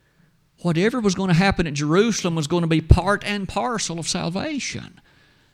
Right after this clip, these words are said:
The human family's deliverance from the awful clutches of sin. As we go to the next verse, it says, notice what else was going to happen.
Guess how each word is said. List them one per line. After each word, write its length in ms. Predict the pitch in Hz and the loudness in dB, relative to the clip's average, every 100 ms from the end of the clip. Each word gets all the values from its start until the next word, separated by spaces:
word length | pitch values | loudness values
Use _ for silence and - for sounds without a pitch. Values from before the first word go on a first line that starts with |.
| - | -2
The 120 | 180 | 4
human 340 | 180 277 269 | 4 4 0
family's 480 | 214 233 262 262 214 | 0 2 2 2 0
deliverance 720 | 165 190 214 285 269 190 180 | 2 4 4 4 2 -2 -4
from 120 | - 190 | -4 -4
the 120 | 185 | 0
awful 320 | 220 262 220 | 2 0 -2
clutches 560 | - 233 277 269 202 175 | -2 0 0 0 -4 -4
of 100 | - | -4
sin. 760 | - 277 330 120 65 - - - _ _ _ _ _ _ _ _ _ _ _ _ _ _ _ _ _ | -6 -6 -6 -8 -10 -18 -20 -20 _ _ _ _ _ _ _ _ _ _ _ _ _ _ _ _ _
As 140 | 117 120 | -4 0
we 100 | 131 | 4
go 160 | 135 | 4
to 80 | 123 | 4
the 60 | 123 | 4
next 240 | 135 131 | 2 0
verse, 460 | 123 156 160 123 117 | -2 0 0 -2 -4
it 100 | - | -4
says, 640 | 131 131 151 175 180 180 - - _ _ - | -2 -2 -4 -6 -6 -6 -6 -14 _ _ -8
notice 320 | 147 156 135 | -4 -2 -2
what 160 | 151 151 | -4 -4
else 320 | 151 196 196 | -4 -4 -4
was 80 | 131 | -4
going 140 | 127 | -4
to 80 | 123 | -4
happen. 540 | 127 120 - 110 107 | -4 -4 -8 -8 -8